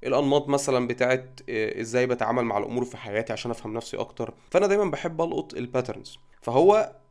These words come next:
لما انت بتيجي تبص كده على الباترنز او ايه الحاجات اللي ممكن توصلك لل-، للمرحلة بتاعت ال-، الاحتراق الوظيفي ده او الاحتراق النفسي او البيرن اوت،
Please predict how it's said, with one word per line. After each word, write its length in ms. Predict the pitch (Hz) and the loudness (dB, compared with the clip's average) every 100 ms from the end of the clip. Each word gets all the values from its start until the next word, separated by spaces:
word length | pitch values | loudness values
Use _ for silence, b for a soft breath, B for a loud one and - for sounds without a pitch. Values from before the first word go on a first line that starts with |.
| _ - | _ -6
لما 340 | 120 113 117 | -4 -2 0
انت 200 | 190 202 | 0 0
بتيجي 300 | 175 180 185 | -4 -4 -6
تبص 380 | 131 139 175 - | -2 -4 -2 -6
كده 320 | 127 151 160 147 | -4 0 2 4
على 480 | 123 151 151 151 - - | 4 4 2 0 -6 -12
الباترنز 640 | 104 - 151 165 147 139 | -12 2 2 4 0 0
او 160 | - 92 | -2 0
ايه 60 | 143 | 0
الحاجات 380 | - 139 170 | 0 -2 -2
اللي 100 | 143 135 | 0 0
ممكن 300 | 165 156 135 | 0 -4 -4
توصلك 680 | 107 - - 127 101 - - | -6 -4 -2 -2 -2 -8 -12
لل-، 500 | 117 113 107 107 104 | -6 -6 -6 -8 -4
للمرحلة 600 | 107 107 110 110 143 147 | -4 -2 -4 0 2 2
بتاعت 360 | 147 147 151 135 | 2 0 0 0
ال-، 260 | 113 - - | -4 -8 -14
الاحتراق 760 | 107 - - - 131 151 151 | -14 -14 -12 -2 0 0 -2
الوظيفي 580 | 113 107 104 117 156 123 | -8 -6 -6 -6 -6 -6
ده 220 | 120 165 - | -6 -8 -8
او 200 | 113 113 | -6 -4
الاحتراق 500 | - - - 120 123 | -6 -12 -6 -6 -4
النفسي 520 | 117 123 131 - 127 | -4 -2 -4 -6 0
او 100 | 131 | 2
البيرن 320 | 127 120 139 139 | 2 0 0 2
اوت، 320 | 151 147 | 0 -2